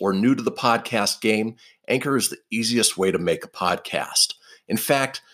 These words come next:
you don't even need the complete tech setup that we use. Anchor gives you everything you need in one place for free.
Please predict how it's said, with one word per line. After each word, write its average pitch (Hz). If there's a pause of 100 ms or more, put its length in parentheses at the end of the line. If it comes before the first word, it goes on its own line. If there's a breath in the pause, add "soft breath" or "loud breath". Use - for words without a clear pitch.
(140)
you 147
don't 185
even 170
need 151
the 113
complete -
tech -
setup -
that -
we 139
use. 80 (240 loud breath)
Anchor 127
gives 139
you 117 (100)
everything 170
you 151
need 101
in 92
one 95
place 95 (180)
for -
free. 90